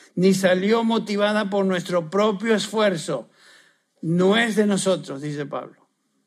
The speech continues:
Recordemos que estábamos muertos, espiritualmente incapaces de responder a Dios. Y un muerto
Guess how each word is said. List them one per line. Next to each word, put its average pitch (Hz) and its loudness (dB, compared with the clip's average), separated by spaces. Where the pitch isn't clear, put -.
Recordemos 175 -2
que 175 -4
estábamos 175 -2
muertos, 175 0
espiritualmente 175 -2
incapaces 165 -4
de 151 -6
responder 147 -6
a 151 -2
Dios. 147 -8
Y 170 -4
un 170 0
muerto 165 0